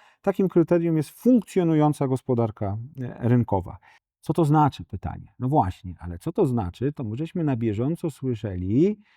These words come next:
od, e, ludzi, którzy przyglądają się naszej transformacji i w-, zaczynają nam wystawiać laurki, rozpoczyna się proces negocjacyjny. Cel sam w sobie oczywiście jest potrzebny,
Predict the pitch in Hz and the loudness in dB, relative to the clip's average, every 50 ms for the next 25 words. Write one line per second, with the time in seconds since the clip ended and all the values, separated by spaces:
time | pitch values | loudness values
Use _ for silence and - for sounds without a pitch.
0 | _ _ _ - - 127 147 151 - _ _ _ _ _ _ _ _ - - - | _ _ _ -2 2 2 2 2 -2 _ _ _ _ _ _ _ _ -12 -12 -12
1 | - - 120 113 139 180 233 208 175 147 127 - _ - 147 156 165 151 156 160 | -6 -2 2 4 4 4 4 2 2 0 -2 -2 _ -2 -2 0 2 2 2 0
2 | 165 165 165 160 - - 147 131 127 117 104 98 120 147 185 202 160 120 - 117 | 0 -2 -6 -8 -6 -4 -2 0 0 0 0 2 4 2 2 2 0 -4 -4 -4
3 | 107 98 95 - 101 95 95 - 101 95 95 - - 104 98 98 95 90 90 90 | -6 -6 -6 -6 -8 -10 -8 -8 -8 -8 -8 -10 -10 -10 -8 -4 -4 -4 -4 -6
4 | - - 170 240 - - 190 180 170 170 151 147 - - 147 147 147 156 151 143 | -6 -6 -6 -6 -4 -2 -2 -2 0 -2 -2 -4 -4 -4 -4 -2 -2 0 0 0
5 | 131 127 123 120 107 113 110 - - 123 117 107 107 98 - - 104 101 95 95 | -2 -2 -2 -2 -4 -4 -6 -6 -4 -4 -2 -2 -2 -6 -6 -6 -6 -4 -4 -4
6 | 95 92 92 - - 127 147 180 165 147 - _ - 117 - 127 123 110 - - | -6 -6 -8 -8 -4 -2 2 2 2 2 0 _ -8 -10 -8 -6 -8 -8 -8 -10
7 | 107 - 110 101 - 101 - - 107 101 101 101 - - 104 95 - - 101 95 | -10 -10 -10 -10 -10 -12 -10 -10 -8 -8 -8 -8 -8 -8 -10 -10 -8 -10 -10 -10
8 | 95 92 95 104 139 185 226 254 - _ _ _ _ _ _ _ _ _ _ _ | -10 -10 -8 -6 -4 -4 -4 -4 -6 _ _ _ _ _ _ _ _ _ _ _
9 | _ _ _ _ _ _ _ _ _ - - - 285 311 320 277 - 196 165 147 | _ _ _ _ _ _ _ _ _ -14 -6 -2 0 0 0 0 0 0 0 0
10 | 139 - - 190 196 196 190 160 - - 160 175 170 - - 151 127 - - 120 | -2 -2 -2 -2 0 2 0 0 0 -2 -6 -8 -4 -2 0 0 0 -2 -4 -6
11 | - - - 170 196 175 117 95 92 90 90 101 131 156 - | -6 0 4 4 4 4 4 2 -2 -2 -4 -2 -4 -4 -6